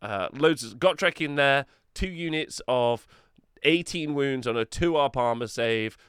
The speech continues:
that you gotta deal with while you're also dealing with Gotrek. Some Castigators in there, like, no one has done that apart from that one guy took a million Castigators,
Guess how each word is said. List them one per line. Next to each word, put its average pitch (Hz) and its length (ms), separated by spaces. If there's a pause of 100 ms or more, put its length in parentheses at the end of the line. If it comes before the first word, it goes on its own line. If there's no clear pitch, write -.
(100)
that 113 120
you 117 60
gotta 107 160
deal 123 320
with 117 300
while 107 160
you're 107 160
also 151 420
dealing 110 320
with 107 220
Gotrek. 110 420 (240)
Some 135 180
Castigators 156 760
in 160 160
there, 170 280
like, 117 380 (400)
no 135 220
one 151 240
has 147 120
done 139 260
that 147 180
apart 123 180
from 117 80
that 113 140
one 123 160
guy 131 140
took - 160
a 110 40
million 117 380
Castigators, 117 840